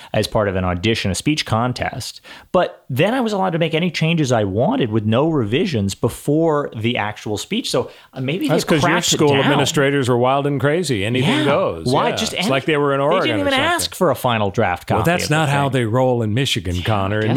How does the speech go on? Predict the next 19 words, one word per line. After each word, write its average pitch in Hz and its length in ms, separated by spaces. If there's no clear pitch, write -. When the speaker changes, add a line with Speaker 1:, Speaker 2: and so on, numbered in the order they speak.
Speaker 2:
Michigan, - 180
Speaker 1:
not. 131 140
Speaker 2:
you've 127 160
got 147 240
to 143 100
submit 131 380
the 120 80
draft. 110 420
Speaker 1:
Yeah. 98 60
Speaker 2:
Because, 175 260
for 220 140
example, 170 360
what 254 140
if 254 140
you 175 80
defame 131 540
your 117 140
woodshop 98 640
teacher? - 500